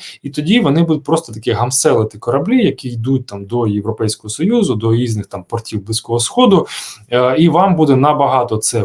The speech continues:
болю-, болючіше, ніж нам». Тому, можливо, це ось намагання якось збалансувати ситуацію от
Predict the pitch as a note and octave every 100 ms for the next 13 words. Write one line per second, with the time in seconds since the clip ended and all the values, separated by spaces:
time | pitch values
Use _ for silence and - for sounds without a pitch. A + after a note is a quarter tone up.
0 | F#2+ G2+ A#2+ A2 A2+ A2+ _ A#2 C3 A#2
1 | A2+ D#3 - B3+ A#3 C3 D3+ G#3 G3+ -
2 | _ A2 B2 C#3 F#2+ F2+ - - - G#2+
3 | A2+ A#2 C3+ C3 D#3+ A#3+ G#3+ D#3+ - -
4 | E3+ E3+ C3+ - A2 A2 A#2 A#2+ A#2 D3
5 | F3 A#2 C3 B2+ G#2+ G2+ G#2+ G#2+ A#2 C#3
6 | D3 B2+ - A2 - B2 C#3+ C#3+ - G#2+
7 | G2 G2+